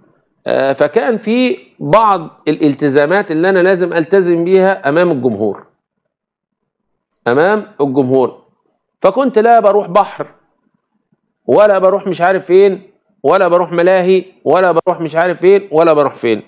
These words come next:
كان في بعض التقيدات. فلما مر بيه العمر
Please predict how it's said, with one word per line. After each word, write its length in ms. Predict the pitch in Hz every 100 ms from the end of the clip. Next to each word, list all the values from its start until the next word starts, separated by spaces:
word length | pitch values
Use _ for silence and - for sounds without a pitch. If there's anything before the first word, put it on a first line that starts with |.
| _
كان 180 | 143 143
في 200 | 202 214
بعض 340 | 180 190 175
التقيدات. 880 | 160 139 - 185 170 135 127 101 - - _ _ _ _ _ _ _ _ _ _ _ _
فلما 840 | _ 156 170 - - - 151 175 180
مر 300 | 214 294 254
بيه 80 | 254
العمر 440 | 226 226 247 208